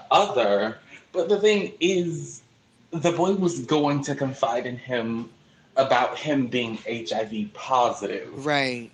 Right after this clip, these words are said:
Speaker 1: So how do we get from there to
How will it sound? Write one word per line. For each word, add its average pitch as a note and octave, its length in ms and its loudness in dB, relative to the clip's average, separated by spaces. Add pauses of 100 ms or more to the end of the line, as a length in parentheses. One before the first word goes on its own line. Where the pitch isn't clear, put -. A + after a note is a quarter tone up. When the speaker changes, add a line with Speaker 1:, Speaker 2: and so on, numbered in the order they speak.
Speaker 1:
So E3+ 200 6
how F#3 280 4
do G3+ 100 4
we F#3 200 0
get D3+ 260 2
from A#2 360 2
there A2 560 4 (340)
to G#2 880 2